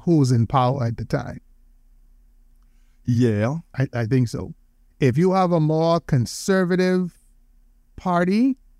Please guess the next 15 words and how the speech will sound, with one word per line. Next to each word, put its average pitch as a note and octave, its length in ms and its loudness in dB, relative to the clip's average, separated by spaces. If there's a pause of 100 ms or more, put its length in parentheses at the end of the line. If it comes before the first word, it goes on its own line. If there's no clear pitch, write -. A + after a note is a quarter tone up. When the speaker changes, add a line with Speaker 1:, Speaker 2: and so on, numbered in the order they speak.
(280)
Speaker 1:
in B2+ 180 2
power, G3 500 2 (140)
Speaker 2:
Mm-hmm. A#2 240 2 (1800)
Speaker 1:
gay C3 180 6
marriage B2 300 4
will B2 80 0
not A#2+ 180 2
be B2 120 2
legalized. - 600 -4 (2000)
If C3 140 0
you D3+ 140 4
have D#3+ 300 0 (100)
a C3 100 -2
more C#3 560 0 (460)
liberal, G3 1080 0